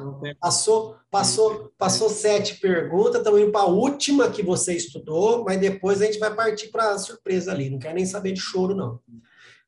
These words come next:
Speaker 2: Oitava
Speaker 1: Uhum.
Speaker 2: pergunta. Na sua visão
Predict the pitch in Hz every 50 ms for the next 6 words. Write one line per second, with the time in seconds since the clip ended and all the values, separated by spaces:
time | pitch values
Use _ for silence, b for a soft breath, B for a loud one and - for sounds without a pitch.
0 | _ _ - 196 196 196 - - 233 247 247 254 247 - 233 240 220 196 185 190
1 | 214 214 190 147 - - 123 120 120 - - _ - _ _ _ b b b b
2 | b b b b _ _ 170 180 175 - - - 262 285 285 226 226 180 135 151
3 | 175 190 190 165 131 120 120